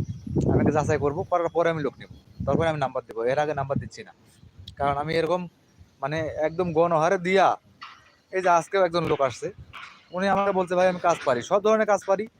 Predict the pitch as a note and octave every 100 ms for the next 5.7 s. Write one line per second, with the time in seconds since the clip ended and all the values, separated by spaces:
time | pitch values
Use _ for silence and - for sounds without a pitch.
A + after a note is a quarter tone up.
0 | _ _ _ - G3+ F#3+ G3 F#3+ G3 F#3+
1 | F3+ E3+ A3 - F#3 F3+ D#3 - F3 E3+
2 | C#3+ B2 - C3 C3 A#2 A2+ G2+ - G2+
3 | F2+ _ _ _ _ _ _ - F3+ F3
4 | D3+ D3+ D3 C#3 C#3 D3 C#3 B2+ C3+ D3
5 | C#3+ C3+ C3 B2+ A2+ A2+ A2+